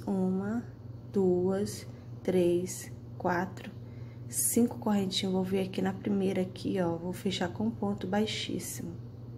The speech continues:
Vou subir quatro correntinhas. Uma, duas, três, quatro correntinhas. Vou dar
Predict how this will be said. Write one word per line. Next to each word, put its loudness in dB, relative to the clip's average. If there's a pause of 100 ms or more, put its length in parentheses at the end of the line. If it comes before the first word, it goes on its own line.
(3000)
Vou 6
subir 4
quatro 2
correntinhas. 0
Uma, 2 (1000)
duas, 4 (300)
três, 2 (720)
quatro 0
correntinhas. 2
Vou 0
dar 4